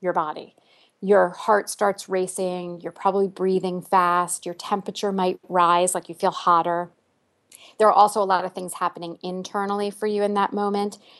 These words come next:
Your muscles are getting tense, your blood pressure is going up, your platelets,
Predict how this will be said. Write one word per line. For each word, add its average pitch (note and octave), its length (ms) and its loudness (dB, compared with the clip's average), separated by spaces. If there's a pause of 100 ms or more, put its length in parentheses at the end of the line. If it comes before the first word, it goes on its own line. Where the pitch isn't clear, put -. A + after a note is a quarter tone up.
(140)
Your G3 100 2
muscles F#3 380 2
are F#3+ 80 0
getting F3+ 300 0
tense, F3 600 -2
your E3+ 260 0 (220)
blood F#3+ 200 4
pressure F#3+ 320 -2
is F3+ 80 -6
going F3 400 -2
up, F#3 420 -2
your E3+ 340 -6
platelets, G3 920 0